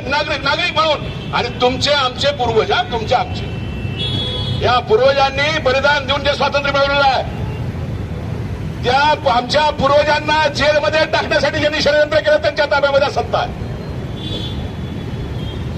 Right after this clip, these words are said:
हे, माझा बाप मिलिटरीमध्ये होता, मला माहित आहे.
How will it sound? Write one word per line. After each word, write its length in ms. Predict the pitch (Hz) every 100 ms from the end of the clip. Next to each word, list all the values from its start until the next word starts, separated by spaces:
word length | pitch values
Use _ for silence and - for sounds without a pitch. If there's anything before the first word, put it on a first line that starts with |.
| - - - - - -
हे, 180 | - 294
माझा 300 | 226 233 269
बाप 300 | 262 269 269
मिलिटरीमध्ये 400 | 254 269 269 262
होता, 120 | 240
मला 160 | 240 240
माहित 200 | 208 175
आहे. 240 | - -